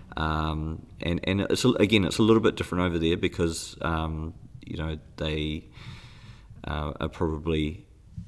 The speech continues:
you know, they, they're armed, you know,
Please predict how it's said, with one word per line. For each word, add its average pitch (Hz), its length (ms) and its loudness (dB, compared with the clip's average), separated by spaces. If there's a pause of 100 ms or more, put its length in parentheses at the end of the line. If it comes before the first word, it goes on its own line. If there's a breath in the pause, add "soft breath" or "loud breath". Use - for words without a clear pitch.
(100)
you 85 100 -4
know, 73 140 -2
they, 71 280 -4 (220)
they're 71 220 -4
armed, 82 560 2 (180)
you - 160 -4
know, 73 200 -4